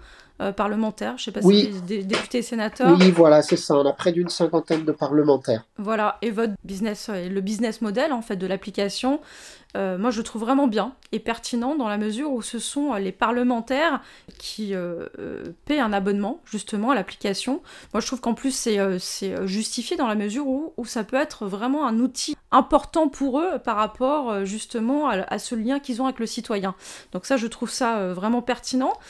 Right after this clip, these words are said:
Speaker 1: Euh, donc là, le business model, c'est le parlementaire qui paie, en fait, un abonnement et c'est gratuit
Speaker 2: C'est
Speaker 1: pour
Speaker 2: ça.
Speaker 1: le citoyen. Donc ça, je tiens à
Speaker 2: Voilà, tout à fait.
Speaker 1: Voilà.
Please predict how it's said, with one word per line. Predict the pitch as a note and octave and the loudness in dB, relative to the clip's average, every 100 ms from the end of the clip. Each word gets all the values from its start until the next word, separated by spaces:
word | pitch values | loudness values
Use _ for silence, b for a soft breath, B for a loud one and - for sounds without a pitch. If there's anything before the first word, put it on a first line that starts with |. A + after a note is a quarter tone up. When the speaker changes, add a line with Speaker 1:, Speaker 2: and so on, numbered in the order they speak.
| B B - | B B -4
Speaker 1:
Euh, | G#3+ A3 G#3+ G#3 | 0 4 4 2
donc | G3+ A3+ A#3+ | 0 -2 0
là, | E4 | 2
le | E4 | 4
business | A#3 B3 B3+ A#3+ | 2 2 2 2
model, | A#3+ A3 D#4 | 2 2 0
c'est | E4 - | -2 -2
le | A3+ | 0
parlementaire | A3 A3+ A#3 A3 A3+ G#3+ | 0 0 0 0 -2 -8
qui | - | -8
paie, | A3+ G#3+ A#4 - | -6 -4 -4 -6
en | G3 | -6
fait, | - D4+ | -4 -4
un | A#3 | -4
abonnement | G3 F#3+ G3+ A#3+ D#4+ F#4 | -2 -2 0 2 2 -2
et | - C#4+ - | -4 -4 -6
c'est | - - | -10 -6
gratuit | A3 A3 - | -4 -2 0
Speaker 2:
C'est | - | 2
Speaker 1:
pour | B3+ | 4
Speaker 2:
ça. | |
Speaker 1:
le | B3 | 4
citoyen. | - C4 C#4 A3 F3 - _ - - _ - - - - | 2 -4 -2 -2 -4 -10 _ -20 -20 _ -20 -20 -20 -8
Donc | A#3+ - | -6 -4
ça, | |
je | A#3 - | -6 -4
tiens | D#4 | 4
à | |
Speaker 2:
Voilà, | G#3+ D3+ | 8 8
tout | D3 - | 6 4
à | G3 | 4
fait. | F3+ C#4 - - | 8 6 4 -6
Speaker 1:
Voilà. | G3 | -8